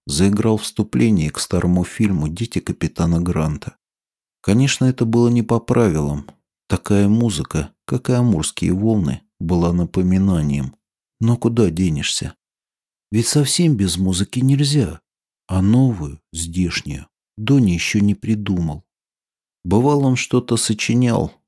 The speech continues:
но до сих пор получалось у него как раньше. Все, кто глядел сквозь небо, теперь приземлились вслед за Коптилкой и сели на тёплый песок перед скамейкой. Слушали.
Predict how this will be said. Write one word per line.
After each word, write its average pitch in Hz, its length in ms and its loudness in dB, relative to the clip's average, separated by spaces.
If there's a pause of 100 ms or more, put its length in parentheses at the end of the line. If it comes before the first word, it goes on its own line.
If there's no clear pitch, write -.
но 85 220 2
до 92 120 0
сих - 260 -4
пор - 260 -2
получалось - 680 0
у 80 40 0
него 82 220 0
как - 300 -6
раньше. - 500 -4 (840)
Все, - 240 0
кто 95 220 -2
глядел 101 400 2
сквозь - 420 -4
небо, 101 340 0 (140)
теперь - 320 -4
приземлились 95 760 0
вслед 95 340 0
за 98 100 -4
Коптилкой - 800 -4 (220)
и 87 80 0
сели 110 340 0
на 82 220 0
тёплый 85 400 -2
песок - 480 -6
перед - 240 -6
скамейкой. 82 760 -4 (460)
Слушали. 82 680 -4